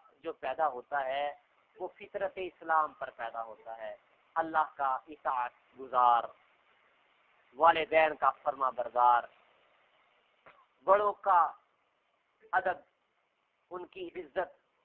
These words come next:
ان کا احترام کرنے والا اور اللہ رب العالمین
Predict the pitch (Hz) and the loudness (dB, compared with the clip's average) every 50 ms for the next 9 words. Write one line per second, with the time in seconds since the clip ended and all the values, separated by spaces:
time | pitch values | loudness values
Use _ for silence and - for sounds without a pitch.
0 | _ - 202 202 196 - 190 175 165 170 - _ - 156 151 160 175 170 160 143 | _ -14 -14 -12 -6 -4 -4 -4 -4 -6 -10 _ -12 -6 -2 4 4 4 4 2
1 | 127 - 127 120 120 120 120 117 117 113 113 113 113 113 113 - _ _ _ _ | -2 -8 -10 -10 -8 -8 -4 0 0 2 2 4 2 2 0 -2 _ _ _ _
2 | _ _ _ _ _ _ _ _ _ _ _ _ _ _ _ _ _ _ _ _ | _ _ _ _ _ _ _ _ _ _ _ _ _ _ _ _ _ _ _ _
3 | _ _ _ - 190 196 190 202 220 214 220 220 208 208 202 202 196 180 190 202 | _ _ _ 4 4 6 6 6 4 6 8 8 10 10 8 6 4 4 0 2
4 | 175 165 202 202 196 196 185 190 196 202 | 6 8 10 10 8 8 2 0 -4 -10